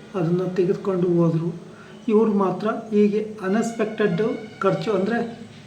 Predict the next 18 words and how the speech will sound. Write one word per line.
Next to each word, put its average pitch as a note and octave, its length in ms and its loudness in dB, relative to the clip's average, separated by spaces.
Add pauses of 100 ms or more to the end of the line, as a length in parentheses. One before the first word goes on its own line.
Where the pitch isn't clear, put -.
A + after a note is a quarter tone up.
(180)
ಇವ್ರು A3 220 2
ಹೇಳಿದ್ದು A3+ 500 4
ಒಂದ್ G#3 340 2
ರೀತಿ G#3 240 2
ವಶೀಕರಣ A#3 720 2
ಆದಂಗಾಯ್ತು. G3 800 2
ನಮ್ಗೆ F#3+ 720 2 (360)
ಅವ್ರ F#3 160 4
ಹಣ G3 340 2
ಕೇಳಿದ್ದು G#3+ 520 2
ಯಾವ G3 260 4
ಥರ A3+ 180 0
ಕೇಳಿದ್ರು, G#3 500 4
ನಾವ್ F#3+ 200 2
ಯಾವ G3 220 2
ಥರ A3+ 80 -2
ಕೊಟ್ಟು G#3+ 540 0
ಅಂತೇಳಿ G#3 540 2